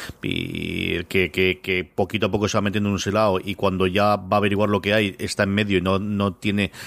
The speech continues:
más salida, mientras que aquí lo normal es que la primera de cambio o llamase al F B I o llamase al ejército o llamase a otro lado y no se esperase tres cuartas partes del episodio. Pero yo sé que vosotros tenéis mucho más reservas con este personaje en esta temporada, Marina.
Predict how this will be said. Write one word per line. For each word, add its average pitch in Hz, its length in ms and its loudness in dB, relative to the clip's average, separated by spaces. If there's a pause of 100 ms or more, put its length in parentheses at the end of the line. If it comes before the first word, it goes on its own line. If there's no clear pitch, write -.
(120)
más 104 220 2
salida, 107 320 2
mientras 98 260 0
que - 60 0
aquí 98 340 0
lo 101 140 2
normal 95 220 2
es 92 80 -2
que - 40 -4
la 101 80 4
primera 95 240 2
de 92 80 2
cambio 98 340 2 (220)
o 104 100 0
llamase 101 540 2
al 101 340 2
F 101 200 2
B 98 160 4
I 113 140 4
o 110 60 4
llamase 95 300 0
al 92 60 2
ejército 98 320 0
o 110 40 4
llamase 90 280 0
a - 20 -8
otro 92 240 2
lado 98 220 2
y 110 60 -4
no 90 80 -4
se 92 100 -6
esperase 95 440 -2 (280)
tres 104 160 0
cuartas 90 220 2
partes 98 220 0
del 90 140 4
episodio. 82 460 -4 (100)
Pero 95 160 0
yo 98 160 0
sé 95 140 0
que 98 40 0
vosotros 98 300 2
tenéis 95 180 0
mucho 95 240 0
más 92 140 2
reservas 92 300 0
con 95 120 0
este 82 140 -6
personaje 87 540 -4 (260)
en 101 140 2
esta 92 160 2
temporada, 82 340 -2
Marina. - 240 -8